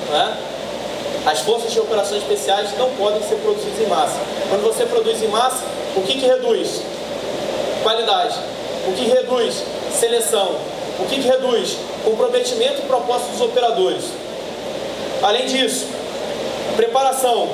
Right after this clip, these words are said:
As forças de operações especiais, elas não podem ser criadas depois de, depois que as emergências ocorrem. Então não adianta eu falar assim: "Ah, mas isso aí não é nossa realidade. Isso aí pra gente não acontece." Eu já ouvi isso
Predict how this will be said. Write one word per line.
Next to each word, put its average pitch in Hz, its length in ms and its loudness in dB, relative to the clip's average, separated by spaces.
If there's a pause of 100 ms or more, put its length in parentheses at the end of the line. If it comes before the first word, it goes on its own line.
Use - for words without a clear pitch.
(440)
As 175 140 2
forças 277 340 0
de 262 60 4
operações 254 440 2
especiais, 202 580 2 (840)
elas 226 180 2
não 277 160 4
podem 262 240 2
ser 254 200 0
criadas 233 460 0
depois 226 300 2
de, 247 160 0 (600)
depois 208 280 2
que - 100 -2
as 247 140 2
emergências 247 560 0
ocorrem. 185 460 2 (600)
Então 254 140 4
não 277 100 2
adianta 269 400 0 (880)
eu 202 60 0
falar 254 160 4
assim: 247 420 0
"Ah, 277 160 2
mas 240 180 0
isso - 140 -2
aí 277 100 4
não - 80 -4
é - 20 -4
nossa 277 240 0
realidade. 247 520 2 (920)
Isso 214 140 2
aí 262 280 2
pra 262 140 2
gente 262 240 0
não 269 100 2
acontece." 262 600 0 (520)
Eu 254 140 4
já 269 120 2
ouvi 247 400 2
isso - 180 -4